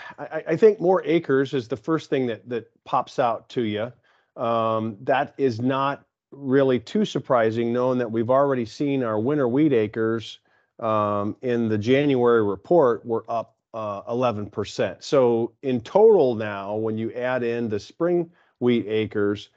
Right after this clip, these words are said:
uh, U S D A has forty-nine point five. That's up three point eight million, uh, eight percent. Um, that's a little less than Bill, um, but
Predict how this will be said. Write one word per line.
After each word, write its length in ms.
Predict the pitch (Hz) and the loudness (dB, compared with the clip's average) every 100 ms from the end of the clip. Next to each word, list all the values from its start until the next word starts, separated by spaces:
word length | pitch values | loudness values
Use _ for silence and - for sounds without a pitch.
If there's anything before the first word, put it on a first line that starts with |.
| _ _ _ | _ _ _
uh, 240 | 107 107 104 | -2 0 2
U 140 | 123 | 2
S 140 | 143 - | 2 2
D 120 | 131 | 4
A 140 | 131 | 4
has 200 | 131 117 | 4 0
forty-nine 540 | - 131 123 120 110 107 | -2 0 0 -2 -4 -4
point 320 | - 107 107 | -4 -4 -4
five. 500 | - 147 151 160 156 | 0 2 2 0 2
That's 400 | 139 120 117 - _ _ _ | 2 2 -2 -18 _ _ _
up 280 | 123 117 _ | -4 -4 _
three 220 | - 143 | -2 0
point 360 | 127 143 127 110 | 0 -2 -2 -4
eight 240 | 123 123 117 | -4 -6 0
million, 580 | 123 139 156 156 156 151 _ _ - | 0 4 4 4 0 -2 _ _ -6
uh, 160 | 104 - | -6 -2
eight 240 | 135 143 | -2 -2
percent. 640 | - 113 - 156 160 - _ _ _ _ - | -6 -6 0 0 0 -4 _ _ _ _ -4
Um, 460 | 113 113 110 107 | -2 0 -2 -2
that's 240 | 110 170 - | 0 2 2
a 60 | |
little 320 | 226 226 226 185 | 4 4 4 4
less 340 | 180 196 - | 4 2 -2
than 220 | 147 127 | -2 -2
Bill, 520 | 113 165 131 95 92 _ _ _ - | 2 4 4 0 -6 _ _ _ -8
um, 640 | 123 117 113 110 110 113 - | -2 0 0 0 -2 -6 0
but 320 | 233 196 - | 2 2 0